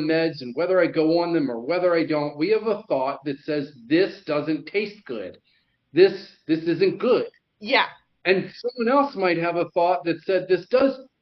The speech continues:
Speaker 1: taste good." And I, I swear, thoughts somehow are a sensory, we're perceiving thoughts to be either good or bad, just like we perceive a color to be good or bad. We
Speaker 2: Oh.
Speaker 1: perceive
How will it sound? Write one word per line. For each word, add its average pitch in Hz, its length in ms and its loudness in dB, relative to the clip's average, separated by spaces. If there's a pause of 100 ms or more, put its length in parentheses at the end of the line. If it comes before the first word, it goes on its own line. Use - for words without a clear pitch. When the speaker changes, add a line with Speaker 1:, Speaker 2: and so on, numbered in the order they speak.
(100)
Speaker 1:
taste 135 340 -4
good." 101 380 -8
And 160 120 -4
I, 165 180 -6
I 165 160 -6
swear, 196 640 -2 (180)
thoughts 196 360 -2 (500)
somehow 151 680 0
are 143 200 -2
a 135 60 -6 (220)
sensory, 185 760 -2 (200)
we're 214 180 4
perceiving 233 1080 -2 (240)
thoughts 147 600 -2
to 180 80 4
be 160 120 -4
either 165 380 0 (100)
good 185 360 6
or 175 120 -6
bad, 139 460 -4
just 165 200 -6
like 170 220 -2
we 175 180 -4
perceive 165 440 -6
a 143 100 0 (100)
color 220 560 0 (280)
to 196 100 4
be 156 300 -2
good 190 340 6
or 175 240 -4
bad. 120 400 -2 (500)
We 143 180 -2
Speaker 2:
Oh. 226 180 0
Speaker 1:
perceive 196 560 -4